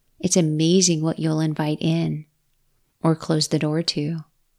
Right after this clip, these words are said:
It's amazing what you'll look for or attract, and the clarity and wisdom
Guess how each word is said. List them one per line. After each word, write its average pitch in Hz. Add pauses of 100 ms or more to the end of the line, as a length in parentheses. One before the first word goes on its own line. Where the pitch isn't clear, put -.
(840)
It's 175
amazing 165
what 156
you'll 156
look 170
for 151
or 160
attract, 156 (680)
and 180
the 170
clarity 175
and 151
wisdom 156